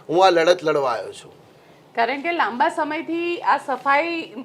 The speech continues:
Speaker 2: કરવાનું જે ટેન્ડર હતું એ ચોપન લાખમાં ચાલી રહ્યું હતું. એ ટેન્ડરને બદલવામાં આવ્યું બે મહિના પહેલા, જેને એકોતેર લાખનું કરવામાં આવ્યું અને હવે એ જ ટેન્ડરને બે લાખ પંચ્યાસી હજારનું કરવામાં આવ્યું. એટલે ક્યાંક ને ક્યાંક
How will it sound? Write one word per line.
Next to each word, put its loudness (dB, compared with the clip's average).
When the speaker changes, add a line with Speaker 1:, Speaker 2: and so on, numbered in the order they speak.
Speaker 2:
કરવાનું 0
જે -8
ટેન્ડર 0
હતું -4
એ -8
ચોપન -2
લાખમાં -2
ચાલી 0
રહ્યું -4
હતું. -12
એ -4
ટેન્ડરને -4
બદલવામાં -2
આવ્યું -4
બે -2
મહિના -4
પહેલા, -2
જેને 0
એકોતેર -4
લાખનું 0
કરવામાં -2
આવ્યું -2
અને -2
હવે 0
એ -4
જ -10
ટેન્ડરને -2
બે 2
લાખ 2
પંચ્યાસી -2
હજારનું -6
કરવામાં -6
આવ્યું. -10
એટલે -6
ક્યાંક -2
ને -6
ક્યાંક -2